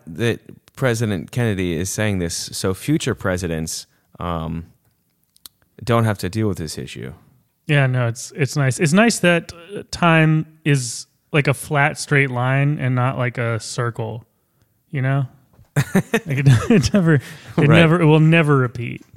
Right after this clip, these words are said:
Speaker 1: Right. We, in-, we, we, we, we tend to improve things, right?
Speaker 2: Uh, yeah, uh, almost <laughs> exclusively. Um, yeah, I, I'm, I'm gonna tell you, um, I'm, I'm digging this hip young president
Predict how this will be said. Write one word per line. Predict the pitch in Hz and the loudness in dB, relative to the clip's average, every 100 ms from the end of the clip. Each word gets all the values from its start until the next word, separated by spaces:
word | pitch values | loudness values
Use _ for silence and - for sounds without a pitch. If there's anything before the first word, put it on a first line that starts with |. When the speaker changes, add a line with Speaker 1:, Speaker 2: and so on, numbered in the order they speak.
| - _ - | -20 _ -10
Speaker 1:
Right. | 135 113 | -2 -2
We, | 113 123 | -2 -2
in-, | 120 113 120 | -4 -6 -6
we, | 123 113 | -6 -6
we, | 120 113 | -6 -8
we, | 117 113 | -8 -12
we | - 123 | -8 -8
tend | - 143 120 | -4 -4 -2
to | 117 | -4
improve | 90 - 123 113 85 | -4 -6 -2 -2 -4
things, | - 80 78 78 85 | -8 -10 -10 -12 -10
right? | 82 92 - - _ _ _ _ _ _ _ _ - | -8 -10 -14 -20 _ _ _ _ _ _ _ _ 0
Speaker 2:
Uh, | 165 170 | 0 2
yeah, | 160 147 92 160 _ _ | -2 -4 -8 -20 _ _
uh, | 170 139 151 | -10 -10 -4
almost | 156 147 131 | 0 2 0
<laughs> | |
exclusively. | 135 - 147 127 - 127 107 135 107 - _ _ _ _ _ - | -6 -2 2 2 0 -4 -6 -10 -12 -18 _ _ _ _ _ -10
Um, | 127 117 117 127 _ _ _ _ _ _ - | -8 -6 -8 -12 _ _ _ _ _ _ 0
yeah, | 165 147 | 0 2
I, | 151 160 - _ - | 2 2 -2 _ 0
I'm, | 226 247 | 2 4
I'm | 226 | 4
gonna | 240 | 4
tell | 208 180 | 4 6
you, | 160 131 139 | 6 4 4
um, | 143 143 143 151 - _ - | 4 6 6 2 -2 _ 0
I'm, | 156 175 | 0 2
I'm | 175 180 | 0 0
digging | 147 170 165 156 156 143 _ _ _ _ - | 4 4 4 2 -2 -6 _ _ _ _ -4
this | 143 135 - - | 0 0 -4 -12
hip | - - 151 - | -12 0 0 2
young | 139 135 123 | 2 2 0
president | 131 131 123 120 120 | 0 0 0 -2 -4